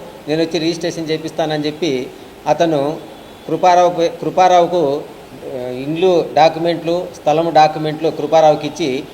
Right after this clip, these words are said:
"నువ్వు ఎవరికైనా అమ్ముకోపండి" అని చెప్పి ఇచ్చాడు. ఆ కృపారావు, "నేను అమ్ముకున్న తర్వాత నన్ను ఇబ్బంది పెట్టావు పాడతా" అంటే, "కాదు పో, పుట్టింది పాపిరెడ్డికి పుట్టాను, నాకెందుకు మీకు?" అని చెప్పి అతనికి చెప్పాడు. తర్వాత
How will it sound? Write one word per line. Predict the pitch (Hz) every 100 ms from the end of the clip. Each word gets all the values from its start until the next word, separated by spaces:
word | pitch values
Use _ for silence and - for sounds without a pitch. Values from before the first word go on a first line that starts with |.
| - 147
"నువ్వు | 156
ఎవరికైనా | 170 170 175
అమ్ముకోపండి" | 156 160 170 165 156
అని | 151
చెప్పి | 156 151 160
ఇచ్చాడు. | 131 131 120 160 202 - - - 131
ఆ | 165
కృపారావు, | 170 170 190 190 170 147 185 233 -
"నేను | 151 180
అమ్ముకున్న | 175 202 208 208
తర్వాత | 190 190 185 196
నన్ను | 170 151 160 165
ఇబ్బంది | 165 196 185
పెట్టావు | 180 180
పాడతా" | 170 165 165 160
అంటే, | 151 175 147 143 - - - -
"కాదు | 170 175
పో, | 175
పుట్టింది | 175 - 170 160
పాపిరెడ్డికి | 196 160 175 190 185 170
పుట్టాను, | 165 160 151 202 220 - -
నాకెందుకు | 131 165 185 180 170
మీకు?" | 165 151 160
అని | 147
చెప్పి | 147 147 175 143
అతనికి | 127 131 143 127 127 113 110 - -
చెప్పాడు. | 147 151 143 135 208 - - - -
తర్వాత | 170 190 196 180 151 240